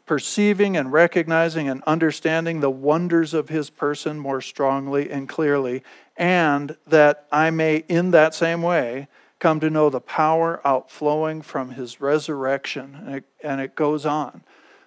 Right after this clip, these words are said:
But our primary purpose is to know God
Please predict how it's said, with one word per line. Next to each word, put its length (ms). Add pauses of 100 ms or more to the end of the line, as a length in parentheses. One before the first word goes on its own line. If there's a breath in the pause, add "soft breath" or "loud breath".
(120)
But 120
our 160
primary 1200 (640)
purpose 720 (800)
is 260
to 240
know 460
God 540